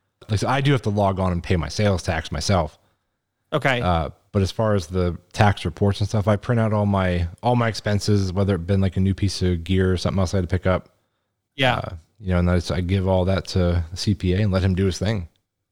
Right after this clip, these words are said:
Speaker 1: I feel like we talked about that. Oh, we talked about taxes on the last episode. I'm like, "This sounds familiar." <laughs>
Speaker 2: Like, "Have we talked taxes before?" Yeah, we did. You're right. So, right, all this, right, because where do all businesses lead? It leads to just paying your taxes.
Speaker 1: Yeah.
Speaker 2: <laughs>
Speaker 1: And then, you know,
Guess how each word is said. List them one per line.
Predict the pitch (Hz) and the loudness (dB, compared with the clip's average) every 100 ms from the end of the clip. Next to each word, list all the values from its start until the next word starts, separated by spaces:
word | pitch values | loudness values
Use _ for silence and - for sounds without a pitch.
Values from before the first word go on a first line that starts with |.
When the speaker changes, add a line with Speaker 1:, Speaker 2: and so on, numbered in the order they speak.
| _ _ _ _ | _ _ _ _
Speaker 1:
I | 110 | -6
feel | 233 | -4
like | 214 | -2
we | 185 | -2
talked | - 117 92 | 0 0 2
about | 87 | -2
that. | 92 - | 0 0
Oh, | 175 | 0
we | 185 | 0
talked | 208 - | -2 -2
about | 101 - | -4 0
taxes | 98 - 95 | -2 0 -2
on | 85 | 0
the | |
last | 85 87 98 | 2 2 2
episode. | 98 104 80 85 | 2 0 0 -2
I'm | 95 | 0
like, | 98 | 0
"This | - | 0
sounds | 214 202 | 0 0
familiar." | - 117 110 73 98 | 0 0 0 -2 -6
<laughs> | - 185 - 185 - 175 | 2 2 4 -2 0 -2
Speaker 2:
Like, | 214 185 180 | 2 2 0
"Have | 165 170 | -6 -4
we | 269 | -4
talked | - 262 - | -2 -6 -2
taxes | 196 220 247 | -4 -4 -10
before?" | 233 208 | -8 -2
Yeah, | 180 | 0
we | 165 | 0
did. | 147 294 - 123 156 | 0 0 0 -4 -6
You're | 170 | 0
right. | 226 | 0
So, | 123 175 | 0 -2
right, | 160 151 | 0 0
all | 135 160 | 2 0
this, | 160 170 | 0 -2
right, | 170 151 - - | 0 0 -2 -12
because | - 277 226 | -4 -2 0
where | 269 | 0
do | 233 | 0
all | 185 151 | 0 0
businesses | 135 131 123 123 120 | 0 -4 -4 -6 -6
lead? | 127 123 123 - - | -4 -6 -6 -14 -4
It | 302 | -2
leads | 247 185 - | 2 2 2
to | 139 | 0
just | 139 - | 0 0
paying | 143 123 117 | 0 0 0
your | |
taxes. | 113 123 120 - 120 120 | -2 -2 -2 -6 -8 -2
Speaker 1:
Yeah. | 107 120 90 - 127 - | 2 2 -2 -8 -12 -8
Speaker 2:
<laughs> | 151 _ - _ _ _ | -12 _ -20 _ _ _
Speaker 1:
And | 127 | -2
then, | 127 151 | 0 2
you | |
know, | 160 135 | 2 0